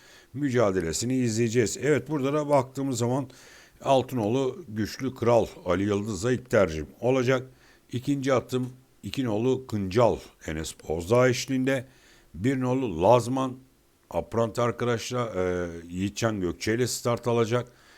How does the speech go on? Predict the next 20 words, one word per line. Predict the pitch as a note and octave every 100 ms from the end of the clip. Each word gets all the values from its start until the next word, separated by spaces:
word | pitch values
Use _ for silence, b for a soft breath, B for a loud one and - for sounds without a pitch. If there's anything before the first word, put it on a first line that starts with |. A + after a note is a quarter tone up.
| B -
Etkili | F#2+ G2 - F2
koşmasını | G2 A#2 B2 A#2+ - A#2+
bekliyorum. | A#2+ A#2+ - A#2+ A#2+ A#2
Sonra | - A#2+ A#2+ A#2+ A#2 B B B
yedi | D2 F#2 A#2 A#2+
nolu | B2+ B2 C#2+
Rüzgarıma | E2+ G2 F#2+ A2+ A#2+ A#2+
Kapıl | B2+ A2+ B2 B2 - D#2+
Nevzat | D#2 D#2+ E2 F2
Avcı'yla | E2 E2+ A#2+ C3 C#3+ C3 B B B B -
ve | G#2+ C#3+
de | G2
üç | F3 D3+ - -
nolu | G#2 B2 B2+ F#2
Gök | F#2+ C3+ C3
Şubar | - F#2+ G2+ A#2 F2+
diyeceğiz | E2+ D#2+ A#2 A#2 F#2+
Görkem | G2+ F#2 E2 A2+ A2+
Özçelik | A2+ G2+ - F2+ A2
eşliğinde. | G#2+ G2 - F2+ E2 G2+ A2